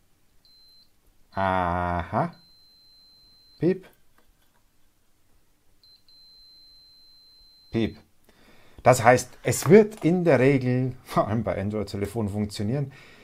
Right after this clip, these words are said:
Bei den besseren Geräten sind hier Chips da, weil die, die verschiedenen Geräte, ja, sagen wir mal so, versuchen zu erkennen.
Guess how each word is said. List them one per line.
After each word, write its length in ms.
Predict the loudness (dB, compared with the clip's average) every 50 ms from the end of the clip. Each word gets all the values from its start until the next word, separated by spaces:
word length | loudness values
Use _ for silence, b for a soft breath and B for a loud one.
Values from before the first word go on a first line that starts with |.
| B B B
Bei 120 | 4 4 6
den 200 | 4 2 0 -2
besseren 580 | -2 0 2 2 4 4 2 2 4 2 0
Geräten 460 | 0 -2 -2 -2 -2 -4 -4 -6 -8
sind 160 | -6 -6 -4 -4
hier 180 | -4 -4 -6
Chips 380 | -6 -6 -6 -6 -6 -8 -10 -6
da, 260 | -6 -4 -4 -6 -10 -14 b b b b b b b
weil 160 | -2 0 0
die, 180 | -2 -4 -4
die 100 | -4 -6
verschiedenen 600 | -6 -4 -4 -6 -4 -4 -6 -6 -6 -6 -6 -6 -6
Geräte, 480 | -4 -4 -4 -4 -4 -6 -6 -8 -12 -12 -10
ja, 180 | -10 -8 -8 -6
sagen 200 | -6 -6 -6 -4
wir 60 | -6
mal 40 | -6
so, 140 | -8 -10
versuchen 500 | -12 -10 -8 -6 -4 -4 -4 -2 -4 -4
zu 140 | -4 -4 -4
erkennen. 500 | -4 -4 -4 -2 -2 -2 0 -2 -4 -6